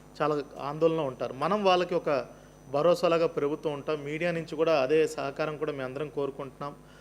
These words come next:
అన్నీ కూడా చాలా ట్రాన్స్పరెంట్‌గా, చాలా పకడ్బందీగా మనము ఏర్పాట్లన్నీ చేసుకున్నాము. ఎక్కడ కూడా ఎటువంటి, ఆ, లోపాలు లేవు. క-,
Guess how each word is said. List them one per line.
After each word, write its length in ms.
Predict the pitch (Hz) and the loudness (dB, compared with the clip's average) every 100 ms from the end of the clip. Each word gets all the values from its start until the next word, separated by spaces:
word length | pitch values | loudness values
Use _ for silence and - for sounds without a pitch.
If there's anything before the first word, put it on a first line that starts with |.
| - - - - 113 | -20 -20 -20 -18 -10
అన్నీ 340 | 143 185 214 | -4 0 2
కూడా 440 | 196 202 196 220 - 156 | 6 6 6 2 -2 -2
చాలా 140 | 151 | -2
ట్రాన్స్పరెంట్‌గా, 840 | 151 147 156 170 - 170 156 175 165 135 | 0 -4 -4 -6 -6 -6 -4 -4 -4 0
చాలా 240 | 139 180 | 2 2
పకడ్బందీగా 840 | 175 147 160 151 156 151 147 160 - - | 0 -4 -4 -2 -2 0 0 0 -2 -12
మనము 480 | 139 139 143 139 131 | -8 -6 -4 -2 -2
ఏర్పాట్లన్నీ 540 | 143 147 156 151 147 143 139 | -2 0 -2 -2 -6 -6 -6
చేసుకున్నాము. 460 | 139 - 139 143 | -6 -8 -10 -6
ఎక్కడ 280 | 135 123 160 | -6 -4 -2
కూడా 180 | 165 160 | 2 2
ఎటువంటి, 580 | 151 156 151 156 143 135 - - - - | 2 0 0 -4 -6 -8 -18 -20 -20 -8
ఆ, 180 | 135 139 | -2 0
లోపాలు 440 | 135 147 156 156 147 | 4 2 4 0 2
లేవు. 220 | 147 151 - - - - - - - | -2 -4 -14 -20 -20 -20 -20 -16 -8
క-, 120 | - | -8